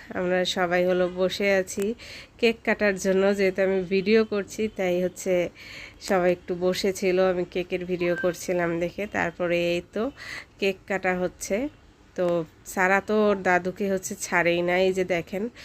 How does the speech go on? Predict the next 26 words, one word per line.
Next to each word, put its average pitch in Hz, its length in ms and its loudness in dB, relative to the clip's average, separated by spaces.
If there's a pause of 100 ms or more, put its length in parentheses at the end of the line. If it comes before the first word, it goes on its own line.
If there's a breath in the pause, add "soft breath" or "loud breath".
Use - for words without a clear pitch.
(240 loud breath)
পাশে 208 440 4
আছে, 233 260 2
তারপরও 202 460 -2
দাদুর 196 300 2
হাতটা 180 360 -4
ধরে 180 280 0
আছে, 165 300 -2
দাদু 175 280 0
যেন 190 200 0 (160)
উঠে 190 280 0
না 196 200 2
যায়, 170 260 0
সেই 180 200 -4
জন্য 180 260 0
হচ্ছে 180 260 -4 (600 loud breath)
দাদুকে 180 420 2
আর 175 120 0
কি 190 140 -6
ধরেছিল। 175 500 -2
এই 180 180 4
দেখেন 180 300 -2
আবার 170 260 -2
ওর 170 120 -4
দাদুর 170 280 -2
কাছে 170 280 -10
যাচ্ছে। 170 400 -8